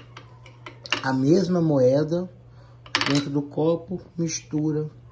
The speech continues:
e fala aquelas palavrinhas. Entendeu? Você vai fazer isso durante sete dias. E você vai ver. Você vai começar a ganhar em jogos, sua vida financeira vai melhorar.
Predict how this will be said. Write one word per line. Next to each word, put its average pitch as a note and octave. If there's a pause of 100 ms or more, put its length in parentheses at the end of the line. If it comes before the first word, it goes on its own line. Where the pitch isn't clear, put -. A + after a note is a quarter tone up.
(180)
e E3+
fala D3
aquelas C#3+
palavrinhas. A2 (1500)
Entendeu? C3+
Você -
vai G3
fazer E3+
isso D#3+
durante D#3
sete F3
dias. A2 (540)
E C#3+
você D3
vai F3
ver. A#2+ (1120)
Você -
vai A#2
começar A#2
a B2+
ganhar B2
em F#3+
jogos, D3
sua C3+
vida D3+
financeira A#2+
vai B2
melhorar. D#3